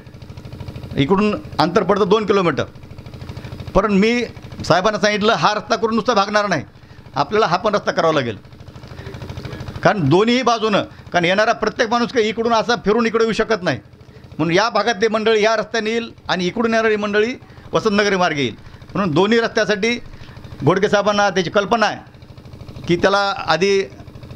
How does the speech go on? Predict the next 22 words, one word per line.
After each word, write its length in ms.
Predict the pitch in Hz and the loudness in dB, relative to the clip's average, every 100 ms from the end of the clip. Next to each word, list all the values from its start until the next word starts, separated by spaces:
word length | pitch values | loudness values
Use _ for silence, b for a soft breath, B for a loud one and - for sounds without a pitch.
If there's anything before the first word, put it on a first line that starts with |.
| - | 0
आराखड्यात, 580 | 156 - 208 220 - | 2 2 0 -2 0
अ, 220 | 170 165 156 | 2 4 2
हे, 320 | 151 170 147 | 0 0 2
अ, 200 | 147 143 | 2 2
दोन्ही 240 | 139 175 | 0 2
नावं 200 | 185 190 | 2 2
घ्यावं 160 | 160 175 | 0 0
लागतात 320 | 185 190 165 | -2 -4 -4
रस्त्याची 440 | 156 190 180 220 - | -4 -2 -2 -4 -2
आणि 160 | - 160 | -2 0
त्याच्यानंतर 460 | 190 175 180 190 190 | 0 0 0 0 -2
त्याच्यावर 340 | 202 196 226 - B B B B - - | 0 0 0 -4 B B B B -16 -2
निधी 200 | 151 180 | 2 2
पडतो. 360 | 196 180 135 - B B - - - - | 4 2 0 -10 B B -14 -14 -14 0
म्हणून, 260 | 160 202 196 | 2 4 4
अ, 160 | 180 | 2
भंतेजींना 560 | 151 147 156 190 202 202 | 2 2 2 2 2 2
मी 140 | 196 | 2
या 100 | 202 | 2
ठिकाणी 480 | 185 190 190 190 202 196 - - | 2 0 0 -2 -4 -8 -16 -4
सर्वांच्या 340 | 165 190 190 202 | 0 0 0 0
साक्षीनं 420 | 180 - 220 | 0 2 0